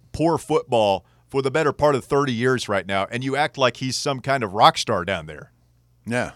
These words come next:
Speaker 1: Why? 'Cause he built you a nice stadium? Everybody's got a nice stadium now.
Speaker 2: Uh, the, the, the stadium that he refuses to have adjusted so that the sunlight doesn't stream through and blind his team for those afternoon games.
Speaker 1: I don't know. I, I've never seen such a disparity with, like,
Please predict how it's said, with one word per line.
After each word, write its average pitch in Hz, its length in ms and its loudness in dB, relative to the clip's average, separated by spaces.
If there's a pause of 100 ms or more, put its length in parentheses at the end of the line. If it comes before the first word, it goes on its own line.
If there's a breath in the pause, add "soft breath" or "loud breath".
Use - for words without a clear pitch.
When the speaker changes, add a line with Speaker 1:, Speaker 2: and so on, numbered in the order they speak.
(100)
Speaker 1:
Why? 180 160 6
'Cause 131 160 -2
he 120 80 -4
built 131 300 -2
you 139 100 0
a 127 40 0
nice 135 220 0
stadium? 170 360 0
Everybody's 247 320 0
got 180 140 4
a 151 40 -6
nice 123 200 0
stadium 101 360 -4
now. 85 300 -8 (600)
Speaker 2:
Uh, 131 120 0
the, 127 80 0
the, 127 280 -2
the 127 200 -8
stadium 160 540 2
that 139 100 0
he 131 80 -2
refuses 147 640 -2
to 147 120 0
have 147 180 2
adjusted 131 840 -2 (160)
so 123 200 -4
that 117 180 -8
the 104 80 -8
sunlight 139 480 0
doesn't 131 300 -2
stream 139 360 -4
through 139 500 -2
and 98 200 -4 (720)
blind 127 460 4
his 127 140 -2
team 143 420 -2 (1500)
for 117 80 -6
those 120 180 0
afternoon 139 480 2
games. 143 260 0
Speaker 1:
I 117 160 4
don't 78 160 -8
know. 85 60 -8
I, 131 280 2
I've 127 100 0
never 147 200 0
seen 135 220 -4
such - 260 -6
a 107 60 -8
disparity 98 600 -4
with, 90 200 -8
like, 92 280 -6